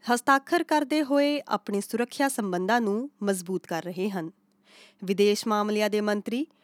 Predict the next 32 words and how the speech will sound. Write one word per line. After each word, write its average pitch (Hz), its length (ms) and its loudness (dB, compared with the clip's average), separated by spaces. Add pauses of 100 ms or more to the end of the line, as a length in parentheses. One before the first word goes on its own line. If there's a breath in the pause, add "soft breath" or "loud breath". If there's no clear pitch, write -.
(200 soft breath)
ਮਾਰਿਸ 294 420 4
ਪੇਨ, 330 380 2 (300)
ਰੱਖਿਆ 262 380 2
ਮੰਤਰੀ 302 460 2 (160)
ਪੀਟਰ 202 320 0
ਡਟਨ 254 500 0 (340 soft breath)
ਅਤੇ 233 160 0
ਯੂਨਾਈਟਿਡ 262 640 2
ਕਿੰਗਡਮ 294 400 2
ਦੇ 269 120 2
ਵਿਦੇਸ਼ 190 560 0
ਸਕੱਤਰ 240 600 0 (340 soft breath)
ਲਿਸ 269 360 4
ਟਰਸ 277 320 0
ਨੇ 220 300 2 (180)
ਅੱਜ 180 180 -4
ਇੱਕ - 140 -6 (100)
ਪ੍ਰੈਸ 254 260 0
ਕਾਨਫਰੰਸ 175 520 -4
ਕੀਤੀ, - 340 -12 (600 soft breath)
ਜਿਸ 320 400 2
ਵਿੱਚ 349 240 0 (120)
ਔਕਮਿਨ 285 480 2
ਮੀਟਿੰਗ 240 380 -2
ਵਿੱਚ 214 220 -4
ਕੀਤੇ 254 360 -4
ਗਏ 190 240 2
ਫੈਸਲਿਆਂ 202 600 0
ਦੀ 214 200 -4 (300 soft breath)
ਰੂਪਰੇਖਾ 220 540 0
ਦਿੱਤੀ 156 340 -6
ਗਈ। 160 240 -6